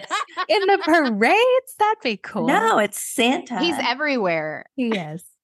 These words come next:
Speaker 1: He's in those
Speaker 3: Tammy.
Speaker 1: parades. <laughs>
Speaker 2: It's the season.
Speaker 1: But I had Santa in mind. And so even Thanksgiving knows it's the kickoff.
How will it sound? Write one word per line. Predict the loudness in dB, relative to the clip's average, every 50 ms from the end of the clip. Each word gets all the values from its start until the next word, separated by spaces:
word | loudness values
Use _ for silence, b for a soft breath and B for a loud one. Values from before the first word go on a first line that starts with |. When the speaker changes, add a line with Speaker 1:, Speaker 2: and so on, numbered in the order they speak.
| _ _ _ _
Speaker 1:
He's | 4 4 4 6 6
in | 6 6 6
those | 6 4 2 0 -2
Speaker 3:
Tammy. | -2 -2 0
Speaker 1:
parades. | 0 0 -2 -4 -6 -8 -12 -10 -8 -8 -4 -2
<laughs> | -2 0 4 4 2 4 4 2 2 2 0 -2 -2 -4 -4 -4 -6 -8 -10 B B -12 B B B -8 -4 -2
Speaker 2:
It's | 0 0 0 -2
the | -2 -4 -4 -2
season. | -2 -2 0 0 0 0 0 0 0 -2 -6 _ _ _ _ _ _ -4 0 4
Speaker 1:
But | 4 4 4 2 0 0
I | 0 2 2 4 2 0
had | 0 -2 -2 -2 -2 -2 -4
Santa | -6 -10 -8 -8 -6 -4 -2 -2 -2 -2 -2 0 2 4 4 4 4 4
in | 2 2 2 0
mind. | -2 -2 -2 -2 -2 0 2 4 4 4 4 2 0 -2 -4 -4 -2
And | -2 0 2 2 2 2 2 2 0 0 0 -2 -2 -4 -6 -8
so | -4 0 2 4 4 4 2
even | 0 0 2 2 2 2 2
Thanksgiving | 0 0 0 -2 -2 0 0 0 0 2 2 4
knows | 4 4 4 2 0 -2 -4
it's | -4 -4 -6 -6 -4
the | -4 -4
kickoff. | -2 0 -2 0 0 0 0 0 0 -2